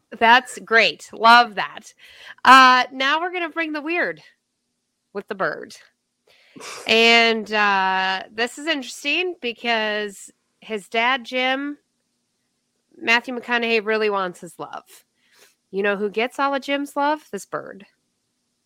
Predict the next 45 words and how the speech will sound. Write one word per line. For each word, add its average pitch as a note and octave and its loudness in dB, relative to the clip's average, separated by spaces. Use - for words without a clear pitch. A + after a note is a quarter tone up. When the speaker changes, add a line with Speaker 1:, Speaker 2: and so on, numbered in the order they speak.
Speaker 2:
Which C4 2
is F4 -12
kind G#4 8
of G#4 0
a F#4+ 0
weird D4+ 0
twist. - -4
But D#4 4
also, B3+ 4
I'm A#3 0
a A#3 -4
huge - -12
d-, F#3+ -20
animal F#3 -2
person, D#3+ -10
so G#3+ 0
I E4+ 0
get D3+ -10
it. - -14
Uh, B3+ 6
and C#4 0
he C#4+ -2
talks D4 -4
about C#4 -2
how, A#3 0
like, G3+ -8
this A#3+ -8
bird, A3+ 0
Lucky, F#3+ -6
would F#3 -6
fly G#3+ 0
across G3+ -2
their, F3+ -4
um, E3+ -8
trailer. - -10
Because F#3+ -14
at A#3+ 0
the D#4 -14
time, B3+ 0
Mom G#3+ 0
was G#3+ -6
on G#3 -2
an G#3+ -4
extended G3 -10
vacation, G3+ -6